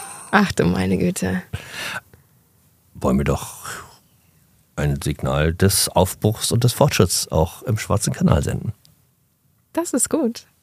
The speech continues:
Speaker 1: Wer ist unser Verlierer diese Woche?
Speaker 2: Otto Bar-, der arme Boris Becker, würde ich sagen. Taschenpfändung.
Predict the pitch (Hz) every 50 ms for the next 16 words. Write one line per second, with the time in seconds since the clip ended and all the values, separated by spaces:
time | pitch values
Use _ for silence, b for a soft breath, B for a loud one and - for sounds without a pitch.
0 | _ - 208 262 262 - 202 208 220 220 - 226 202 220 262 302 262 202 202 196
1 | 202 196 185 202 180 170 180 - 208 202 - - B B B B B B B 277
2 | 302 B B B B B B B B B B B B B _ _ _ _ _ _
3 | _ _ _ _ _ _ _ _ _ _ _ _ _ _ _ _ - 110 107 113
4 | 98 92 87 80 - - _ _ _ _ b b b b b b _ _ _ _
5 | 104 80 78 82 82 80 78 85 80 80 85 - - - - - - - _ _
6 | _ _ _ _ _ _ _ _ - - 98 - - - - - - - _ -
7 | - 190 202 - 160 - - 71 73 76 -